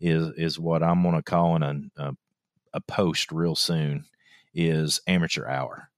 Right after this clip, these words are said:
You've got these people that go to a class and they learn something and then bam, they're instructors. And it just, it's, it's, it's disaster waiting to happen. And so don't listen to some amateur on a topic.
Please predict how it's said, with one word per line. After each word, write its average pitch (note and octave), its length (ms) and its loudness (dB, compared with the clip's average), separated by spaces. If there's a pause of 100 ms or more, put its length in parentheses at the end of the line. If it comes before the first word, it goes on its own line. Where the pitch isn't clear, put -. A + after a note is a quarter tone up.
(380)
You've D#2 160 -4
got G2 200 4
these F#2+ 180 0
people F#2+ 280 2
that D#2 140 0
go D#2+ 160 2
to F#2+ 180 0
a F2 40 2
class E2+ 500 4
and D#2+ 100 2
they D#2 120 2
learn F2 260 2
something D#2 420 -2
and D2+ 140 -2
then D2+ 280 -2 (100)
bam, D#2 360 2
they're D2 200 -2
instructors. - 580 -4
And D#2 140 0
it E2 100 -2
just, - 340 -4
it's, - 460 -2
it's, - 640 -4 (560)
it's F2 180 -2
disaster D#2+ 640 2
waiting D2 300 -2
to C2+ 40 -6
happen. C#2 380 -6 (720)
And D#2+ 440 2
so D#2 280 0
don't F2+ 360 2 (200)
listen E2 400 0
to - 120 -8
some - 220 -4
amateur D2 520 -6 (140)
on - 140 -4
a - 80 -6
topic. - 500 -6